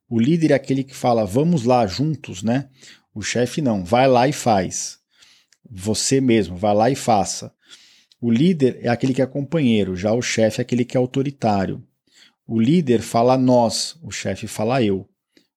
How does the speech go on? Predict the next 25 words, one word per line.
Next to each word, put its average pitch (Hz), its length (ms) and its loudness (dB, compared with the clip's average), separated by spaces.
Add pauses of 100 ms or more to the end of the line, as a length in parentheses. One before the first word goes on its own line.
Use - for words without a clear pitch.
(120)
O 110 100 -6
líder 127 320 2
ajuda, 123 600 0 (140)
o - 20 -20
chefe 104 320 -4
atrapalha. 98 680 -2 (600)
O 110 80 -2
líder 123 480 2
assume 185 560 2
responsabilidade, 113 1200 0 (400)
o 107 120 -6
chefe 110 480 0
acha 110 240 0
culpados. - 800 -6 (760)
O 120 120 2
líder 131 400 2
partilha 160 600 0
conhecimento, 120 1040 0
o 110 140 -8
chefe 123 720 -2
esconde 127 600 0
o - 40 0
conhecimento, 98 520 -2
faz 107 240 0
mistério. 101 680 0